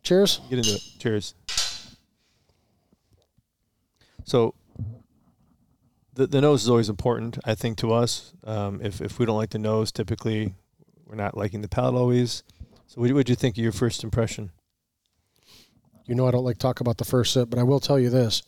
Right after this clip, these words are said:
Speaker 1: The first sip came across with huge toasted oak forward.
Speaker 2: Yeah,
Speaker 1: That
Speaker 2: big
Speaker 1: char,
Speaker 2: time.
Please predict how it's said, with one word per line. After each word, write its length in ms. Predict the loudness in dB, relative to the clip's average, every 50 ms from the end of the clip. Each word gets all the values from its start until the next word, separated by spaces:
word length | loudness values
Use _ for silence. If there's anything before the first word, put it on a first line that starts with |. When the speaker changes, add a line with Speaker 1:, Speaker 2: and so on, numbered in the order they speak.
| _ _ _ _ _ _ _ _ _ _ _ _ _ _ _ _ _
Speaker 1:
The 80 | -12 -6
first 380 | 0 2 4 4 4 4 4
sip 220 | 4 2 2 0 0
came 220 | 0 2 2 2
across 380 | 2 2 2 2 2 2 0 -2
with 140 | -4 -8
huge 720 | -10 -12 -12 -6 0 4 6 6 6 6 4 0 -4 -10 -12 _ _ _ _ _ _ _ _ _
toasted 360 | -2 0 0 0 0 0 -2 -2
oak 200 | -2 -2 -4 -4
forward. 460 | -4 -4 -4 -2 -4 -4 -6 -8 -12 -16 _ _ _ _ _ _ _ _ _ _ _ _ _ _ _ _ _ _ _ _ _ _ _ _ _ _ _ _ -8
Speaker 2:
Yeah, 120 | -4 -4
Speaker 1:
That 80 | -2 0
Speaker 2:
big 80 | 0
Speaker 1:
char, 100 | 0 0
Speaker 2:
time. 240 | 0 0 -4 -8 -12